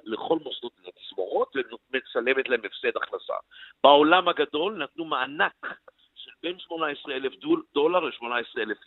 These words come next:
יורו לכל האומנים העצמאיים. אנחנו גם מייצגים את כל האומנים העצמאיים שעובדים אצלנו, נגנים ורקדנים, שלא לדבר על הסגל הטכני, עובדי הבמה ומאחורי הקלעים. כולם נמצאים בחל"ת,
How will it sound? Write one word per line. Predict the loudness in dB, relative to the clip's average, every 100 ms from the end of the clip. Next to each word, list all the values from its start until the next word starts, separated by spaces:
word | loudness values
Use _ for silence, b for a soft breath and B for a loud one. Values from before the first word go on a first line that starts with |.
| -4
יורו | 0 0
לכל | 0 -2 0 2 2
האומנים | 0 -2 -6 -6 -4
העצמאיים. | -2 -2 -4 -8 -8 -8 -6
אנחנו | -6 -6 -6
גם | 0
מייצגים | 0 -2 -6 -6
את | -2
כל | 0
האומנים | 0 0 -4 -2
העצמאיים | -4 -2 -4 -4 -10 B 0
שעובדים | 2 2 2 0
אצלנו, | 0 -2 0
נגנים | 2 6 4 4 0 0
ורקדנים, | 2 4 2 2 2 4 2 -2 -6 B B
שלא | 4 6 6
לדבר | 6 6
על | 6
הסגל | 2 -2 -4 -2
הטכני, | -4 -2 -2 -2 -8 -14
עובדי | -14 -2 0
הבמה | 4 2 6 6 4
ומאחורי | -2 -10 -10 -10 -14
הקלעים. | -16 -16 -16 -16 _ -20 B B
כולם | -10 2 4
נמצאים | 4 -4 -10 -10
בחל"ת, | -10 -4 -2 -2